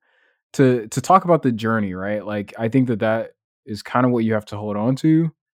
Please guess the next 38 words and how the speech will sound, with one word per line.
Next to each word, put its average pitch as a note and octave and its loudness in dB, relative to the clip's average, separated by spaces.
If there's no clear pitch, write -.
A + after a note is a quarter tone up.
if B2+ 2
you're A#2+ 2
in A#2 -2
a A2 -4
situation G#2+ -6
like F#2+ -10
this G2 -10
where F#2+ -8
you've G2 -12
worked G#2+ -6
so G#2 -4
hard G2 -6
towards G2+ -10
a, G2 -10
towards G#2+ -6
a G2+ -6
goal F#2+ -10
and G2 -4
almost A#2 0
saw A2+ -2
it G#2 -4
realized G2 -8
but G2 -16
fell G2 -10
just G2+ -8
short G#2 -6
of F#2+ -10
it. F#2+ -10
I G2 -6
think A#2+ -2
if G2+ -8
I'm A#2+ 2
Gordon, A2+ -2
if A#2 -2
I'm A2+ 0
Brad A#2 2
Stevens, G2 -6
sorry, F#2+ -8